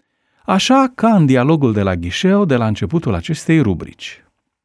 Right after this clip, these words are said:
Îmbinări de tipul pe perioada, pe perete,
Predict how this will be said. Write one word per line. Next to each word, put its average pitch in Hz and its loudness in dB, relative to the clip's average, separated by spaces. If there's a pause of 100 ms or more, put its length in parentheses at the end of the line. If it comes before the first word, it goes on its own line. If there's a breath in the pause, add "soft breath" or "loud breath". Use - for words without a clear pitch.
(1200)
Îmbinări 170 4
de 117 2
tipul 135 0
pe 165 2
perioada, 127 -2 (140)
pe 143 0
perete, 117 -4